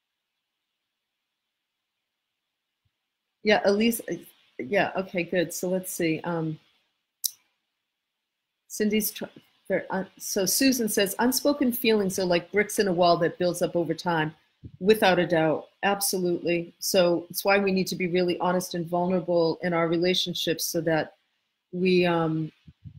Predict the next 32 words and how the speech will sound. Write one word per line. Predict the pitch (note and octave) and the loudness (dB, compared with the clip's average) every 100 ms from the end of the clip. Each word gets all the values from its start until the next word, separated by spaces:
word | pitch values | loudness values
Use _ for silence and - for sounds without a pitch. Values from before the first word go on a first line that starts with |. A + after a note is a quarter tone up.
| - - - - | -12 -10 -6 -4
we | G3 F#3+ | -2 -2
can | G3 | 0
actually | F#3 F#3+ - F#3+ F3 | 2 2 -2 -2 0
move | F3 E3 | 0 -2
closer | - F#3 F3+ F#3 | 0 0 0 -2
to | E3 | -2
one | D#3+ D#3+ | -2 -2
another, | D#3 D3+ D3+ D3+ - _ _ _ _ _ - - | -2 -2 -4 -6 -12 _ _ _ _ _ -20 -10
um, | E3 D#3 D#3+ E3 | -4 -4 -4 -2
instead | F3 - - E3+ | -2 -2 2 4
of | E3+ D#3+ | 2 0
further | E3+ E3 E3 | -2 0 2
away. | D#3+ D#3 D3+ - | 2 2 0 2
Great. | F3+ F3+ F#3 | 4 4 0
I'm | F#3 | 0
glad, | F#3+ F#3 F3+ | 2 2 2
Jess, | F#3 F3+ - | 2 0 0
you're | F3 | -2
taking | - F3+ F3+ F3 | -2 -2 -2 -2
on | E3+ | -2
the | E3 | -2
challenge. | - E3+ E3+ D#3+ D#3 - - _ _ _ _ _ _ _ | 0 0 2 0 -2 -6 -12 _ _ _ _ _ _ _
Um, | F3 F3 E3+ E3+ - | -2 0 0 -4 -2
Kaz | G#3+ G#3 G3+ | 2 4 4
says, | G3+ F#3 | 0 0
"I'm | F#3 | -2
so | F3+ A3+ | 2 2
sensitive, | G#3+ A3 A3 G#3+ F#3+ E3+ | 2 2 2 2 -2 0
though, | F3+ F3 | 2 4
I'd | E3+ | 2
be | F3 | 0
saying | F3+ - F#3 F#3 F3+ | -2 0 2 4 2